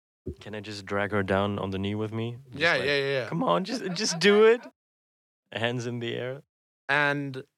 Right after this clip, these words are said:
Speaker 2: we, um, like, like, so you all, you all kneel down, and we get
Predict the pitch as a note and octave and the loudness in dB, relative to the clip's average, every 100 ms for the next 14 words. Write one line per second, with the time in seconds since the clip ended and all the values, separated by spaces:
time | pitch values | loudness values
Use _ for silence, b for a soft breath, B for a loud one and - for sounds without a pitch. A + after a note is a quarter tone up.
0 | _ _ _ - C3 D3 D3 C#3+ C#3 C#3 | _ _ _ -10 -4 -2 -2 -4 -4 -6
1 | - C3 C3 B2+ B2+ B2 _ _ _ _ | -8 -8 -6 -6 -6 -10 _ _ _ _
2 | - C#3 D3 D3 D3+ - F#3 F#3+ F3+ E3+ | -4 -2 -2 -2 -2 4 6 8 6 4
3 | F3+ F3+ E3+ D#3+ C#3+ C#3 A#2+ A2 A#2+ B2+ | 6 6 2 0 0 0 0 -4 -6 -8
4 | B2+ _ _ _ _ _ _ C#3 C#3 C#3 | -10 _ _ _ _ _ _ 0 2 2
5 | C3+ C#3 C3 B2+ b _ C#3 D#3 C#3 E3+ | 0 -2 -6 -10 b _ -4 -2 2 4
6 | F3+ | 2